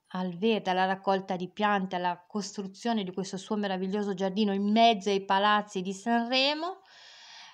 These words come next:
Eh, e poi la, la meraviglia di raccontare le ricette,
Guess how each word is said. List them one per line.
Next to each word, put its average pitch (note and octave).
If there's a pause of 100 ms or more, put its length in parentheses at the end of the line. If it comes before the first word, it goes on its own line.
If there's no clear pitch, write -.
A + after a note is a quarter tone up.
Eh, F#3+ (100)
e -
poi F#4+
la, F#3+
la G#3+
meraviglia C#4 (340)
di G3+
raccontare G3
le F#3
ricette, F#3